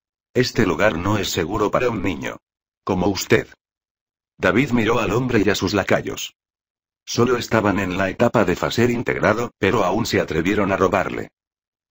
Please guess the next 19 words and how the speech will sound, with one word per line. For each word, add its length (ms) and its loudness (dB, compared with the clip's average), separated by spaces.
De 80 2
repente, 640 0
uno 240 4
de 100 2
los 160 0
ojos 300 2
del 180 0
lacayo 380 0
se 140 2
iluminó 420 2
cuando 300 0
vio 240 2
a 60 -4
Flint 280 2
en 120 2
el 100 -4
hombro 300 0
de 80 -6
David. 320 0